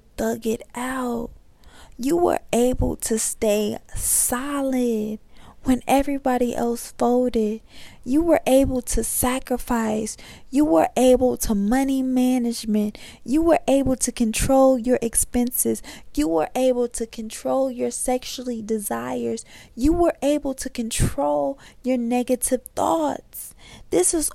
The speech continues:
all thugging it out. This is what you gotta do.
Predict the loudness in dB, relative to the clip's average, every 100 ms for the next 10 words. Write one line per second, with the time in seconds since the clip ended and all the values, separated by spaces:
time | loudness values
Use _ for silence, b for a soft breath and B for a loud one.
0 | 0 0 2 -4 -6 -2 0 2 0 -4
1 | -4 -4 -2 2 4 4 2 -4 -6 -4
2 | -4 -2 -2 0 0 -4 0 2 4 2
3 | 0 0 -2 -6